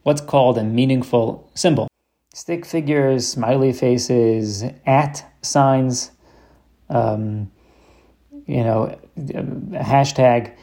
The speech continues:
all those are meaningful symbols and meaningful signs that are obviously,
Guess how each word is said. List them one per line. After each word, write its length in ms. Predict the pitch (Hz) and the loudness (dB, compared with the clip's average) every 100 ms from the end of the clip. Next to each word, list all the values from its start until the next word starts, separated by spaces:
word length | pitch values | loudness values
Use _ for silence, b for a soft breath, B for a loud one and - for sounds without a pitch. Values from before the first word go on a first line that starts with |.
| b b b | b b b
all 200 | - 196 | 4 4
those 280 | 185 175 143 | 4 2 4
are 100 | 139 | 2
meaningful 540 | 135 143 160 147 135 123 | 4 4 4 0 0 0
symbols 580 | 190 151 113 - - - | 2 2 2 -2 -12 -8
and 340 | 131 117 120 131 | -4 -2 -2 0
meaningful 560 | 131 139 131 127 117 | 2 2 0 0 0
signs 440 | 107 135 101 101 - | 2 2 2 -4 -6
that 300 | 110 120 113 | 2 4 4
are 100 | 131 | 2
obviously, 800 | 135 143 131 117 - 117 107 | 2 4 2 0 -2 0 -2